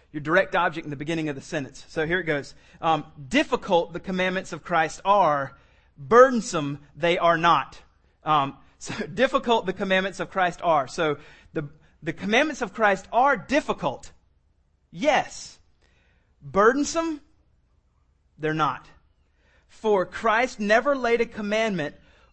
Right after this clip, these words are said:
on a man without giving him the strength to carry it out."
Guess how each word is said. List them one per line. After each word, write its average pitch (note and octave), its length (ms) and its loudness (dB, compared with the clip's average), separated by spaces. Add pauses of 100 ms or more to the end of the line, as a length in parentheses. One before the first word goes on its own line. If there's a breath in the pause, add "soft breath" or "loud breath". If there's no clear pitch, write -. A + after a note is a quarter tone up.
on A3 240 4
a C4+ 40 2
man G#3+ 480 0
without E3 340 -2
giving A3 240 2
him G3+ 200 -2
the F3+ 100 -2
strength - 800 -2
to G#3+ 100 -6
carry F#3+ 360 2
it G3 60 0
out." A3 380 0